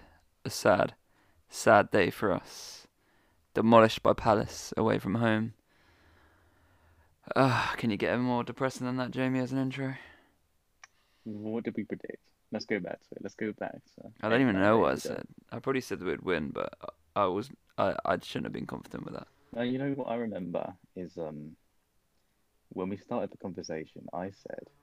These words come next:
Speaker 2: "Well, we need to win this one. We need to beat Southampton, and we need to beat Brighton." Like, and I said that fairly confidently after we'd just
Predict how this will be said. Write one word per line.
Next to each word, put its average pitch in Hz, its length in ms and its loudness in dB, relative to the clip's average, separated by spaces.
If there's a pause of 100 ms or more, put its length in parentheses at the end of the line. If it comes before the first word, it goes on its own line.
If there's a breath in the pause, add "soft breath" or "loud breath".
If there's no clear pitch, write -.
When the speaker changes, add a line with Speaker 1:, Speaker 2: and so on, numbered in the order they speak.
(300)
Speaker 2:
"Well, - 120 -10
we - 100 -12
need - 120 -16
to - 80 -10
win 78 240 -10
this - 200 -16
one. 85 180 -10
We 76 80 -12
need 85 100 -14
to - 80 -20
beat - 140 -12
Southampton, - 580 -16
and 90 100 -10
we 90 60 -8
need 87 120 -10
to - 100 -20
beat - 100 -14
Brighton." - 380 -8 (320)
Like, 98 200 -2 (320)
and 110 80 -2
I 101 40 0
said 156 220 -4
that 110 140 -2
fairly 101 180 0
confidently 95 440 -8
after - 240 -14
we'd - 160 -8
just 107 220 -8